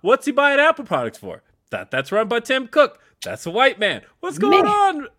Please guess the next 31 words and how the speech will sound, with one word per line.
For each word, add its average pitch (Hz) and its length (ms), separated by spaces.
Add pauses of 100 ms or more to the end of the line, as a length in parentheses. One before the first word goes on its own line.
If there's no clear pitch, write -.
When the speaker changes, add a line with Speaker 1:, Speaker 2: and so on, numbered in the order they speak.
Speaker 1:
Uh, 185 180
so 156 360 (320)
either 156 220
<laughs> - 280
way. 143 60 (120)
Speaker 2:
Having 233 240
to 185 60
support 254 440
in 208 60
black 233 300
business, 233 480
Umar. 220 560 (120)
Hmm? 254 260 (300)
Speaker 1:
<laughs> - 800
Speaker 2:
Jesus. - 580 (260)
Speaker 1:
Look, 156 280
when 226 200
you 247 140
are 185 180
Speaker 2:
Oh. - 20
Speaker 1:
Doctor 165 300
Umar 147 300
Johnson, 127 380
I 127 100
swear 180 240
to 160 80
you, 151 100
people 143 300
are 127 140
gonna 127 160
wa-, 113 280